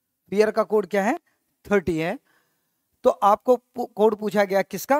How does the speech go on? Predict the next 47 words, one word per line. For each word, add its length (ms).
हेयर 340
का। 220
तो 40
हमने 200
कहा 120
ठीक 260
है 140
हेयर 260
का 140
कोड 220
पता 240
कर 120
लेते 300
हैं। 60
अब 100
देखो 200
यहाँ 200
पर 160
भी 100
एक 80
बार 120
पहले 240
क्या 160
करेंगे, 280
हम 140
लेटर्स 340
के 180
नंबर 280
लिखेंगे 380
कि 220
सी 320
थ्री 260
नंबर 280
पर 180
आता 220
है 120
तो 100
शायद 320
वो 140
थ्री 220
ही 140
होगा, 280
एफ़ 140
सिक्स 320
पर 160
आता 260
है, 200